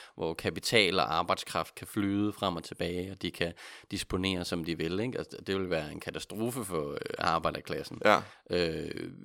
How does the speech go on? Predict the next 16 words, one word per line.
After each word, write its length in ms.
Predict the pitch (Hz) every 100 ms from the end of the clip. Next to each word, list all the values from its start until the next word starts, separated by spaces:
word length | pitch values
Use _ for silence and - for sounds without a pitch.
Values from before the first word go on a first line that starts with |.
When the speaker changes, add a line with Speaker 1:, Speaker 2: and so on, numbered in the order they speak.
| 98
Speaker 1:
hvis 180 | - -
man 120 | 95
kigger 300 | 90 107 107
på, 400 | 104 101 92 85 - - - - - - -
øh, 80 | - - -
noget, 240 | - 104
jeg 80 | 92
synes, 100 | 90
der 60 | 92
er 60 | 85
ret 160 | 85
interessant, 540 | 87 92 - 92 - 80
øh, 320 | 85 80 78
Saudi-Arabien 880 | 82 - 87 95 107 85 76 - 85
for 100 | -
eksempel. 400 | 90 85 71 90